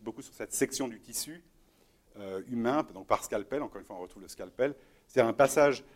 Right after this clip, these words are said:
à, à, à une, à, à un plat, un, le tissu plat, donc la rupture du volume du corps, l'entrée et la pénétration dans le volume du corps, et il le fait dans des, euh, dans des termes vé-, très, très similaires, puisqu'il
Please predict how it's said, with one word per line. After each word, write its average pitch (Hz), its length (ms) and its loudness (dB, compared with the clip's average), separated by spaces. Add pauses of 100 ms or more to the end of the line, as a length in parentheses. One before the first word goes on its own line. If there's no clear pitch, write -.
(180)
à, 107 380 0 (580)
à, - 240 -14
à 107 80 -6
une, 104 180 -8
à, 90 480 -10
à 101 140 -10
un 95 80 -8
plat, 117 440 2 (140)
un, 95 220 -18
le 98 160 -12
tissu 110 280 -18
plat, 120 300 -4
donc 113 220 -10 (260)
la 104 120 -4
rupture 143 320 -4
du 113 100 -10
volume 113 260 -4
du 101 120 -16
corps, 127 380 -6 (140)
l'entrée 127 560 -2
et - 20 -6
la 101 120 -6
pénétration 110 420 -6
dans 101 80 -4
le 92 80 -8
volume 98 180 -10
du 90 120 -20
corps, 139 280 -8 (680)
et 123 140 -2
il 123 80 0
le 127 80 10
fait 196 180 12
dans 143 100 8
des, 113 260 -2 (380)
euh, 95 380 -8 (560)
dans 110 80 -10
des 113 100 -6
termes 123 160 0
vé-, 113 320 -4
très, - 140 -16
très 117 140 -10
similaires, 143 380 -4
puisqu'il - 280 -20